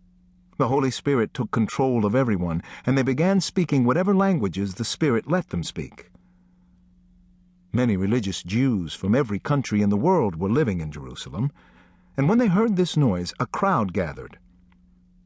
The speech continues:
But they were surprised because they were hearing everything in their own languages. They were excited and amazed and said, "Don't all these who are speaking come from Galilee?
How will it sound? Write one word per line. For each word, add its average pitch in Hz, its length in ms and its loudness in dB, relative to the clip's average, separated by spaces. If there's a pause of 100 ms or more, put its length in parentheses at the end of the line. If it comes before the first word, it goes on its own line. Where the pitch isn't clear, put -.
(360)
But 151 100 0
they 226 120 2
were 233 100 2
surprised 143 640 -2
because 127 360 -2
they 139 80 0
were 135 120 2
hearing 180 400 2
everything 180 460 2
in 127 140 4
their 135 220 2
own 151 300 2
languages. 131 680 -2 (1200)
They 120 100 0
were 117 120 2
excited 110 580 -2
and 90 140 -6
amazed 117 460 2
and 98 120 0
said, 90 280 -2 (1080)
"Don't 151 280 0
all 175 180 2
these 135 360 0
who 104 140 0
are 95 60 -4
speaking 131 460 -2
come 110 240 0
from 127 180 0
Galilee? 104 560 -2